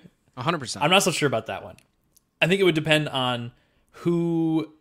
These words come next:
Speaker 2: they
Speaker 1: It
Speaker 2: were
Speaker 1: de-,
Speaker 2: waiting
Speaker 1: it
Speaker 2: on.
Speaker 1: depends. If it's, if it's a, a very attractive man who's serving, like, two straight dudes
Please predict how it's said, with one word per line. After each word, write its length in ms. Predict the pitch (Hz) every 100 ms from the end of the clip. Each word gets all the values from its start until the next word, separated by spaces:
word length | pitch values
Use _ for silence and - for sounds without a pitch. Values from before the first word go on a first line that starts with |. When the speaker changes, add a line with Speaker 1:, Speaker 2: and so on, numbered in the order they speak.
| 139
Speaker 2:
they 100 | 131
Speaker 1:
It 40 |
Speaker 2:
were 40 | 127
Speaker 1:
de-, 60 |
Speaker 2:
waiting 240 | 110 101 180
Speaker 1:
it 80 |
Speaker 2:
on. 40 | -
Speaker 1:
depends. 520 | 180 - 113 98 95 147
If 180 | 143
it's, 260 | 160 147 - _ _ _ -
if 160 | 143 165
it's 140 | - -
a, 320 | 139 127 - -
a 120 | 131
very 440 | 110 131 143 160
attractive 560 | 160 - 143 143 139 117
man 540 | 110 107 107 104 104 _
who's 480 | 110 120 117 107 - - _
serving, 580 | - - 131 127 123 120
like, 240 | 107 104 - _ -
two 220 | - 151
straight 460 | 135 - 131 123 101
dudes 460 | 98 90 92 90